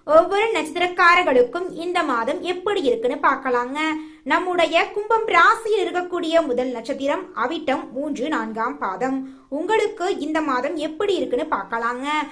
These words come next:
மேலதிகாரிகளின் ஆதரவை உத்தியோகத்தில் நீங்க பெற போறீங்க. தொழில் வியாபாரத்துல இருந்த போட்டிகள் குறைய போகுது. வியாபாரத்துல உங்களுக்கு லாபம் இரட்டிப்பா கிடைக்க போகுதுங்க.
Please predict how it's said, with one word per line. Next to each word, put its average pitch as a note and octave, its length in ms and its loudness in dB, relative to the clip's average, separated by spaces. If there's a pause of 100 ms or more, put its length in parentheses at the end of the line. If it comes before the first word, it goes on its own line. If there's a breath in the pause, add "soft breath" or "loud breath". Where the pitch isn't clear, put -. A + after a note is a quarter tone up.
(180 loud breath)
மேலதிகாரிகளின் G4 960 4
ஆதரவை B3+ 760 2
உத்தியோகத்தில் C#4 760 2
நீங்க A#3+ 240 -4
பெற A3 240 0
போறீங்க. A#3 480 -4 (460 soft breath)
தொழில் D#4 340 6
வியாபாரத்துல B3+ 720 4
இருந்த D4 260 -4
போட்டிகள் E4 500 4
குறைய G#3+ 340 2
போகுது. C4 680 2 (220 loud breath)
வியாபாரத்துல B3+ 800 6
உங்களுக்கு C#4+ 520 0
லாபம் B3 380 4
இரட்டிப்பா C4+ 500 2
கிடைக்க A3+ 300 -2
போகுதுங்க. C4 760 -2